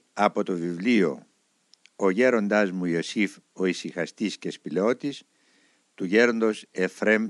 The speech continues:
του Φιλοθεήτου. Η πρώτη συνοδεία του γέροντος Ιωσήφ στη σκήτη του Αγίου Βασιλείου. Θα αρχίσουμε όμως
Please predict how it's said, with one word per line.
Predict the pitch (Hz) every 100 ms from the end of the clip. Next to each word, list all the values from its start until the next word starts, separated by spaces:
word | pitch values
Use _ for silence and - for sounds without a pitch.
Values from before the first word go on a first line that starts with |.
| -
του | 87
Φιλοθεήτου. | - 95 82 110 80 - - _ _ _ _ _ _ _ _ _ _ _ _ _ _ _ _ _
Η | - 120
πρώτη | 170 196 165
συνοδεία | - 131 117 127 127 87 64 _
του | 101
γέροντος | 110 127 110 92 -
Ιωσήφ | 104 95 170 160 - _ _ _ _ _
στη | - 123
σκήτη | 101 - 135 - 127 120 - _ _ _
του | 107
Αγίου | 101 95 104
Βασιλείου. | 92 90 - 82 69 58 _ _ _ _ _ _ _ _ _ _ _ _ _ _ _ _ _ _
Θα | _
αρχίσουμε | 123 123 180 151 113
όμως | 135 139 135 -